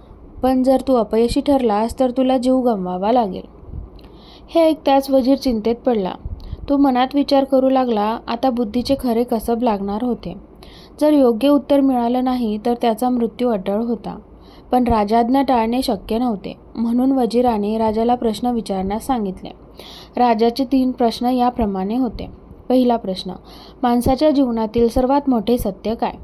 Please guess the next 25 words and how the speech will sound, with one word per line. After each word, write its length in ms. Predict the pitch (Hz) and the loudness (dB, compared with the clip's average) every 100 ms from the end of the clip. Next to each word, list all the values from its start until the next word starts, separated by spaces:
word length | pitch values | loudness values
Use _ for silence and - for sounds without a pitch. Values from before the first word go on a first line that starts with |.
| - - - - - - | -18 -18 -20 -20 -20 -6
दुसरा 300 | 240 262 277 | -2 0 0
प्रश्न, 380 | 254 190 190 185 196 - - - - - | -2 -2 -4 -8 -12 -14 -16 -16 -18 -6
"माणसाच्या 580 | 233 240 240 262 254 302 | 0 2 2 0 2 2
जीवनात 380 | 269 269 240 233 | 4 2 2 -2
सर्वात 480 | - 247 247 277 277 | 0 2 2 2 0
मोठा 240 | 226 254 | 0 0
धोका 360 | 247 202 220 240 | 2 0 -2 0
कोणता?" 440 | 269 226 185 185 - - - - - - | 0 -2 -6 -12 -18 -20 -20 -20 -20 -4
तिसरा 300 | 269 - 254 | -4 0 0
प्रश्न, 360 | 220 - - 185 - - - - - | 0 -4 -6 -12 -16 -20 -20 -20 -4
"माणसाच्या 480 | 240 233 233 254 285 | 0 0 0 2 2
जीवनातील 600 | 269 262 233 214 240 233 | 2 2 0 0 0 0
सर्वात 340 | 233 247 254 269 | 2 2 2 2
मोठी 240 | 269 240 254 | 0 0 0
कमजोरी 520 | 240 214 202 208 233 | 0 -2 -2 -2 0
कोणती?" 420 | 277 220 190 - 214 - - - - - - - - - - - | 0 0 -4 -12 -16 -20 -20 -18 -16 -16 -20 -20 -20 -20 -20 -4
राजाने 500 | 247 247 233 233 233 | 0 2 2 0 0
सांगितले 580 | 262 254 220 196 190 190 - - - - | 0 0 0 -4 -8 -12 -14 -20 -20 -2
की 100 | 320 | 2
उद्यापासून 640 | 269 269 285 285 277 269 | 4 2 4 2 2 2
तीस 260 | 285 294 | 2 2
दिवसांचा 540 | 254 254 220 233 226 262 | 2 0 2 -2 0 0
कालावधी 580 | 254 214 220 226 214 240 | 0 0 2 0 0 -2
सुरू 320 | 226 208 226 | -2 -2 0
होईल. 260 | 247 180 | 0 0